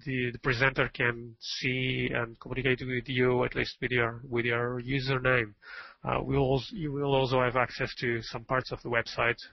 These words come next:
which you are required to, to register. Okay, thank you very much. Have a wonderful, uh, rest of the day and, uh, and a good week.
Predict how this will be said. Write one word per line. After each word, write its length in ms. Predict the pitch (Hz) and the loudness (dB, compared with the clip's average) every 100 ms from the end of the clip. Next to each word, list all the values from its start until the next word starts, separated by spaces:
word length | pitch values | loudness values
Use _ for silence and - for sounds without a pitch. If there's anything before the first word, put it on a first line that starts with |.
| _ | _
which 220 | 127 - | -8 -6
you 220 | 131 117 | -8 -2
are 180 | 117 117 | -2 -2
required 460 | 120 123 139 117 110 - | -6 -8 -2 -2 -2 -6
to, 320 | 117 110 120 - | -6 -6 -6 -8
to 160 | 131 117 | -6 -2
register. 560 | 120 113 123 - - - - - - - | -4 -2 -6 -6 -12 -14 -14 -12 -14 -10
Okay, 260 | 165 - 160 - | -6 2 2 4
thank 200 | 156 147 | -4 0
you 260 | 160 147 | 4 4
very 220 | 127 135 131 | 4 4 4
much. 220 | 143 190 | 2 2
Have 240 | 160 143 135 | 2 2 4
a 220 | 135 131 | 4 4
wonderful, 760 | 131 131 120 - 131 131 131 - - - | 2 -2 -4 -2 0 0 -2 -4 -10 -2
uh, 300 | 127 131 131 | 0 0 -2
rest 380 | 131 135 131 - | -2 -2 -2 -4
of 60 | - | -2
the 80 | 127 | 2
day 300 | 151 165 165 | 4 4 2
and, 160 | 127 | 0
uh, 340 | 123 120 120 113 - _ - | -2 -2 -2 -6 -12 _ -6
and 140 | 117 | -4
a 40 | |
good 220 | 113 120 120 | 0 -2 0
week. 220 | 113 | -4